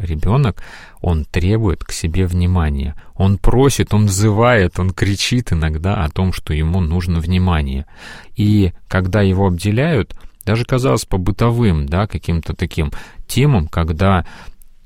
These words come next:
у ребёнка что-то упало, да, или разбилось, и родители обесценивают значение той или иной вещи. Говорят: «Да что ты плачешь?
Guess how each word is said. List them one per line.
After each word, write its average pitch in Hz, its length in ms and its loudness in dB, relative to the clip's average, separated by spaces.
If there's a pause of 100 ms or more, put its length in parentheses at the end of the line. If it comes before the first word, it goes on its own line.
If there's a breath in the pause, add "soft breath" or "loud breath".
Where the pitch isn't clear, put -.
у - 40 0
ребёнка 117 380 2
что-то - 340 0
упало, 78 580 0
да, 90 220 0
или 80 140 -2
разбилось, 85 680 -2 (240 soft breath)
и 101 480 2
родители 98 460 0
обесценивают 98 640 0
значение 87 600 0
той 98 240 -2
или 85 260 -2
иной 87 220 2
вещи. 82 280 -2
Говорят: 95 200 -4
«Да - 120 -2
что 302 220 -6
ты - 100 -10
плачешь? - 520 -6